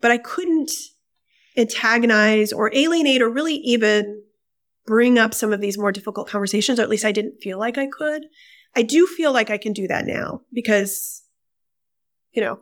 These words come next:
that, that, that I'm sort of doing that now a little bit from the sidelines and with perspective. But again, I think there's a little bit of us,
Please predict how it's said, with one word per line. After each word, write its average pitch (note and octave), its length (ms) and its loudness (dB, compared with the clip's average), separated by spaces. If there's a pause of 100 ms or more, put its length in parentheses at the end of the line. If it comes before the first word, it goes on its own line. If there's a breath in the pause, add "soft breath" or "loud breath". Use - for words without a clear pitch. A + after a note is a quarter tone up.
that, A3 160 -8 (200)
that, A3 240 0 (180)
that A3 100 2
I'm A3 100 4
sort A3+ 200 0
of G#3 100 -4 (180)
doing A3+ 260 2
that G#3 160 0
now G3+ 440 0
a A3 60 0
little G#3 160 2
bit G#3+ 140 -6
from G#3 100 -4
the G#3 60 -4
sidelines G#3 480 2
and G#3 100 -4
with G3 160 -12
perspective. - 640 -8 (1700 soft breath)
But C4+ 420 2 (640)
again, C#4 440 2
I A#3+ 80 0
think B3+ 320 -6 (260)
there's B3 320 2
a A#3 60 4
little B3 360 2
bit B3 340 2
of A3+ 180 0
us, - 580 -2